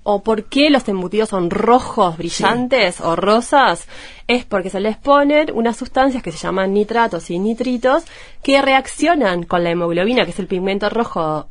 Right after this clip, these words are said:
Speaker 1: de la carne, ¿sí? Y se transforma en ese color tan agradable para la vista que puede ser rojo brillante en el caso de los embutidos tipo salame o lo que sea.
Speaker 2: Y lo que
Speaker 1: O
Speaker 2: es
Speaker 1: este
Speaker 2: grasa
Speaker 1: rosa,
Speaker 2: es grasa, Gabriela.
Speaker 1: lo que es grasa es grasa.
Speaker 2: Sí.
Speaker 1: Sí, entonces
Speaker 2: Que tampoco es bueno.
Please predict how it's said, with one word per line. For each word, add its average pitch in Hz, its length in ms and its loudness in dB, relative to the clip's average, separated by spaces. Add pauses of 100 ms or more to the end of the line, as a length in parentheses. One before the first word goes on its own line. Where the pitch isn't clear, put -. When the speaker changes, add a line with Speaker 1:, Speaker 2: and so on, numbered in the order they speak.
Speaker 1:
de 160 220 -4
la 196 160 -2
carne, 269 540 2 (100)
¿sí? 254 340 -2 (300)
Y 294 160 2
se 311 160 -2
transforma 320 560 2
en 294 80 0
ese 294 160 -2
color 220 340 0
tan 208 160 -2
agradable 190 480 0
para 190 160 -2
la 196 160 0
vista 214 300 -4
que 180 80 -8
puede 175 180 -10
ser 180 160 -8
rojo 185 300 -4
brillante 196 800 -2
en 170 80 -4
el 151 100 -8
caso 170 300 -4
de 160 80 -2
los 165 160 -6
embutidos 165 500 -4
tipo - 200 -16
salame 156 540 -2
o 143 40 -6
lo 156 100 -8
que 180 100 -6
sea. 233 220 2
Speaker 2:
Y 175 80 2
lo 175 160 4
que 196 140 2
Speaker 1:
O 247 40 4
Speaker 2:
es 190 80 0
Speaker 1:
este 202 120 0
Speaker 2:
grasa 247 380 2
Speaker 1:
rosa, 262 260 0
Speaker 2:
es 180 240 2 (100)
grasa, 202 400 2
Gabriela. 165 560 0
Speaker 1:
lo 180 120 0
que 202 80 0
es 202 60 0
grasa 214 340 0
es 208 80 -4
grasa. 135 420 -6
Speaker 2:
Sí. 160 400 0
Speaker 1:
Sí, 170 320 -6
entonces 202 240 0
Speaker 2:
Que 165 80 0
tampoco 175 320 2
es 165 60 4
bueno. 175 400 0